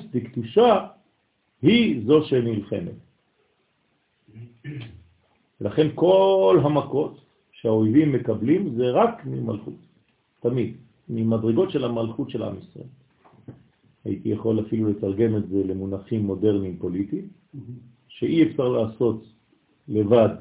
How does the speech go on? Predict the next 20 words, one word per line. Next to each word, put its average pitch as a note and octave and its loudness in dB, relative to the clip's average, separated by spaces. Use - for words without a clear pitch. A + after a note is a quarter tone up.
מדרגות G#2 0
עצמאיות, F#2+ -6
לקחת A2+ -4
את - -14
החוק G#2+ -2
לידיים F#2 -4
לבד, F2+ -6
ללכת G#2 -8
עכשיו G2+ -6
ולעשות G2+ -10
מה G2+ -8
שאנחנו G2 -10
רוצים, E2+ -12
אלא A2 0
הכל A2 4
צריך - -6
לבוא B2+ 4
מהמלכות. A2+ -2
כלומר, B2+ 0
רק D#3+ 4